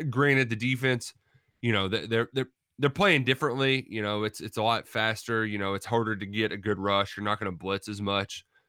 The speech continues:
that sort of deal. Um, you know, so the, the, the offense almost has them on their heels a little bit. But, um, uh, all in all, like, y-, you do have to like the depth that they have at that defensive line.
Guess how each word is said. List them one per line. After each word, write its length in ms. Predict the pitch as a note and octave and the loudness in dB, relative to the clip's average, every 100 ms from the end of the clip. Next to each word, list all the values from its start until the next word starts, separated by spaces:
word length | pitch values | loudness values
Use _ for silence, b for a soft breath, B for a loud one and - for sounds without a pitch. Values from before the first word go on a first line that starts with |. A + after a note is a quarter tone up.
| _ | _
that 200 | G#2 G2 | -6 -4
sort 240 | - A#2 | -2 0
of 60 | A2 | 0
deal. 360 | A2 A2+ A2 - _ _ _ _ | 2 4 2 -2 _ _ _ _
Um, 480 | F#2+ F#2+ F2+ E2+ D2 - _ _ _ _ _ | -6 -4 -4 -6 -8 -14 _ _ _ _ _
you 140 | A#2 | -4
know, 80 | E2 | -4
so 180 | G#2+ A2 | -2 2
the, 140 | G#2 | 2
the, 340 | E2+ A2 G#2+ - | 2 0 0 -2
the 120 | B2 C3+ | 0 2
offense 320 | D3 C#3 A#2 | 4 4 2
almost 220 | A2+ A2 | 0 0
has 140 | A2 | 0
them 120 | G#2+ G2+ | 0 -2
on 60 | |
their 140 | E2+ - | -4 -4
heels 320 | A#2+ C3+ C3+ | 0 2 4
a 60 | |
little 240 | C3+ C3 C3+ | 2 2 2
bit. 300 | B2+ C3 - _ _ _ _ - | 2 2 0 _ _ _ _ 2
But, 220 | A#2 A2 | 4 4
um, 420 | G#2+ G2+ F#2 - _ - | 4 4 2 -4 _ -10
uh, 60 | G#2+ - | -10 0
all 260 | D#3 E3+ | 4 4
in 80 | B2+ | 4
all, 240 | G#2+ F#2 F2 | 4 4 2
like, 180 | F#2 - | -2 -4
y-, 60 | |
you 260 | G#2+ F2+ A2+ | -10 -6 -2
do 220 | A#2 B2 | 2 2
have 180 | A2+ A2 | 2 -2
to 80 | G2 | -2
like 280 | F2+ F2+ F#2 | -2 -4 -4
the 100 | F2+ | -8
depth 320 | F2+ F2+ - | -2 -4 -4
that 100 | - | -6
they 120 | F#2 | -6
have 300 | F2+ F2+ F#2 | -4 -2 0
at 100 | G2+ | 0
that 180 | G2+ G2+ | 0 0
defensive 440 | G#2+ G#2 A2 A2+ A2 | 0 -2 -2 -2 2
line. 360 | A#2 B2+ B2+ | 2 4 0